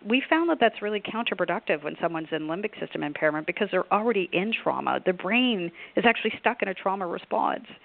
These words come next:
So taking them back into the past to talk about past trauma is actually ineffective. So our, our focus with the program is really future focused. We don't go into the past at all.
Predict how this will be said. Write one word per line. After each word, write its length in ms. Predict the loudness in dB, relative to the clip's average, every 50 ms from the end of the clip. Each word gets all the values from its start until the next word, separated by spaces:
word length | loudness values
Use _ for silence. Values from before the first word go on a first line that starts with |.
| -14 -14 -12 -14 -14 0 2
So 140 | 2 2 2
taking 340 | 2 0 0 0 0 0
them 140 | -2 0 2
back 300 | 2 2 2 0 -4 -6
into 160 | -6 -6 -4
the 80 | -6 -6
past 360 | -6 -4 -2 -2 -2 -2 -4 -8
to 40 | -6
talk 240 | 0 2 2 2 4
about 200 | 2 2 2 2
past 260 | 0 -2 -2 -2 -4 -8 -4
trauma 400 | -2 0 0 0 0 0 0 0
is 100 | 2 4
actually 340 | 2 2 2 0 -4 -4 -2 -2
ineffective. 640 | -2 -4 -4 -2 -2 -2 -2 -2 -4 -2 -2 -2 -4 -8 -12 -12 -12 -10 -10 -12 -14 -2 4
So 220 | 6 8 8 8 6 4
our, 180 | 4 4 2 -2 -8 -14 -6 -4
our 160 | -2 -2 -2 -6 -8 -6 -2
focus 320 | 0 0 2 2 0 0 0 -2
with 120 | -4 -4
the 80 | -4 -6
program 440 | -4 -2 0 0 0 0 -2 -2 -4
is 160 | -6 -6 -8 -6
really 560 | -2 -2 0 0 0 0 0 -2 -2 -4 -8 -10 -12 -2 0
future 340 | 0 2 2 2 0 0 0 2
focused. 520 | 4 4 4 4 2 0 0 0 -2 -4 -10 -16 -14 -14 -14 -14 -16 -2 _
We 120 | 6 6
don't 200 | 6 6 4 0
go 120 | -2 -4 -4
into 120 | -4 -6
the 80 | -10 -10
past 300 | -10 -10 -10 -10 -12 -10 -10
at 80 | -8 -6
all. 360 | -6 -8 -8 -10 -14 -14